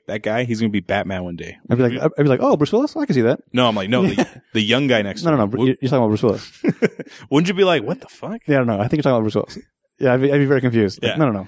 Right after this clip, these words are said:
Speaker 1: Don't get me wrong. I like Affleck as Batman.
Speaker 2: Yeah, he's fine. I was watching it again, actually, uh, this morning. I was watching the first half of it.
Speaker 1: Yeah.
Speaker 2: Uh, so far, it, it's not to the point where I started getting upset yet. In the
Speaker 1: Okay.
Speaker 2: <laughs> or the first part, half the movie, I was like, "Okay,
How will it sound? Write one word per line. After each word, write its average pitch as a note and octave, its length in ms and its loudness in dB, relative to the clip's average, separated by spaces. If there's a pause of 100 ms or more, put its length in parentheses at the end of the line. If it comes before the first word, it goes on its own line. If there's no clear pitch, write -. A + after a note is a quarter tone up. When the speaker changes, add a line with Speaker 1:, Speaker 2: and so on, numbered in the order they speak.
(140)
Speaker 1:
Don't C#3 140 0
get A3 80 4
me F#3+ 40 4
wrong. E3 300 2
I A2+ 80 0
like E3 200 2
Affleck C3 340 0
as F#2+ 80 -10
Batman. - 400 -4 (100)
Speaker 2:
Yeah, G#3 140 2
he's G#3+ 100 2
fine. C#3+ 360 -2 (600)
I F3 60 2
was F3 100 2
watching G3+ 220 2
it - 20 2
again, E3+ 180 2
actually, C3 300 -2
uh, A#2+ 220 4 (100)
this B2 140 -8
morning. C3 180 4
I G#2 40 2
was G#2+ 60 0
watching A2+ 140 0
the A2 80 -2
first - 220 0
half A2+ 160 4
of G#2 80 -4
it. G2 160 -4 (260)
Speaker 1:
Yeah. G#2 200 -4 (180)
Speaker 2:
Uh, G#2 300 2 (1160)
so F#3+ 140 2
far, F3 340 0 (220)
it, G3 160 0
it's F3+ 100 -2
not A3+ 140 -2
to G3 60 -12
the F#3 80 -2
point F#3 200 0
where E3 60 2
I D3 40 2
started D3 180 0
getting C3 120 2
upset A#2 260 0
yet. G2 140 -6 (840)
In C#3 100 2
the C3+ 220 2
Speaker 1:
Okay. A2 260 0 (120)
Speaker 2:
<laughs> C#3+ 40 -2
or C#3+ 160 2
the D3 80 2
first F3+ 160 -2
part, F3 160 0
half E3 140 -2
the E3 80 -6
movie, E3 100 2
I C#3 40 4
was B2+ 60 0
like, B2 160 0
"Okay, C3+ 240 2